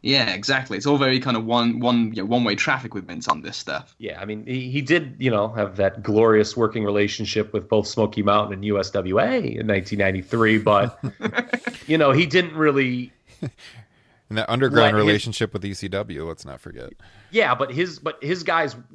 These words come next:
Speaker 2: never were allowed to look worse on a national basis. I mean, Lawler,
Speaker 3: Yeah.
Speaker 2: you know, there were a lot of guys that went down to U S W A in the summer of ninety-three and would lose to Lawler,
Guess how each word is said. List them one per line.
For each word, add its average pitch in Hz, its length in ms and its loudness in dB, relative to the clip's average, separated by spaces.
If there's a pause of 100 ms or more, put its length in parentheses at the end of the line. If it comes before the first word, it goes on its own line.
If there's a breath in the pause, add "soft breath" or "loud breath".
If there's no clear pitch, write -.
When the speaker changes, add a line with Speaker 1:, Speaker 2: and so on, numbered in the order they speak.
(280)
Speaker 2:
never 131 580 -2
were 120 160 -2
allowed 107 300 0
to 104 60 -8
look 101 280 -10 (160)
worse 127 420 0
on 104 80 -6
a 98 40 -10
national 98 400 -6
basis. 131 520 -2
I 131 40 -6
mean, 120 180 -2
Lawler, 120 640 4
Speaker 3:
Yeah. 87 240 -6 (440)
Speaker 2:
you 156 140 -10
know, 143 80 2
there 151 100 4
were 180 100 4
a 147 40 6
lot 143 180 4
of 123 80 -2
guys 131 440 0
that 127 180 -12
went 120 140 -4
down 117 160 -2
to 107 60 -6
U 120 140 -6
S 107 120 -8
W 107 260 -6
A 139 480 -2 (160)
in 131 140 -4
the 113 80 -2
summer 113 280 0
of 107 60 -2
ninety-three 107 800 -4 (480)
and 123 180 -4
would 117 120 -6
lose 131 300 2
to 110 80 -6
Lawler, 135 500 -2